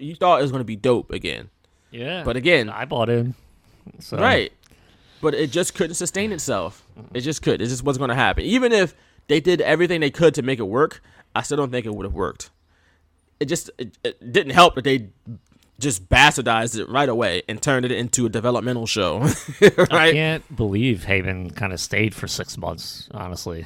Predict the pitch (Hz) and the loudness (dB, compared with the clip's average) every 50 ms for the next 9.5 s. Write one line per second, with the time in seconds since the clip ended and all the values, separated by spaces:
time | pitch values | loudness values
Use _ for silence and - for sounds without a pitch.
0 | 82 - - 110 - - - 110 107 - - - - - - - - - 110 98 | -14 -14 -14 -14 -14 -12 -12 -12 -12 -12 -14 -20 -20 -20 -18 -6 2 2 4 4
1 | 104 - - 127 120 113 110 98 92 95 95 90 - - 95 95 92 90 87 82 | 4 4 6 6 6 6 6 4 4 2 2 0 0 -2 -2 -2 -2 -4 -4 -4
2 | 92 90 87 92 90 98 - - 92 - 92 95 - - - 87 87 90 87 87 | -4 -4 -2 -4 -4 -4 -4 -4 -4 -4 -4 -6 -6 -8 -10 -10 -8 -8 -8 -10
3 | - _ - _ _ - _ - 120 - - 147 156 151 139 - 156 165 139 110 | -10 _ -18 _ _ -16 _ -8 -4 0 0 0 2 0 0 0 0 0 -2 -4
4 | 95 98 107 _ - 95 92 90 87 87 87 151 139 131 - - - 143 127 107 | -8 -12 -14 _ -10 -8 -8 -8 -8 -4 -2 -2 -2 -2 -4 -6 -6 -2 0 0
5 | 95 101 95 95 87 _ - - 113 - - - - 104 - - 196 - - 110 | 2 2 2 0 0 _ -14 -20 -20 -18 -14 -10 -8 -4 -2 -2 0 2 2 4
6 | 101 101 101 104 104 95 110 - - 110 101 107 101 92 104 101 98 - - 175 | 6 6 8 6 4 4 2 0 2 2 2 2 2 2 2 0 0 -2 -2 -4
7 | - 226 180 - 87 85 85 87 95 _ - _ _ - - 131 - - - 92 | -4 -2 -4 -6 -6 -6 -6 -6 -8 _ -14 _ _ -14 -10 -10 -8 -6 -6 -8
8 | 92 98 - - 101 104 95 - 113 - - - - - 98 98 95 87 87 - | -6 -6 -6 -4 -4 -4 -2 -2 -2 -2 -2 -4 -6 -6 -8 -8 -8 -8 -8 -8
9 | - - - - - - 90 87 87 | -8 -10 -10 -8 -6 -6 -4 -4 -6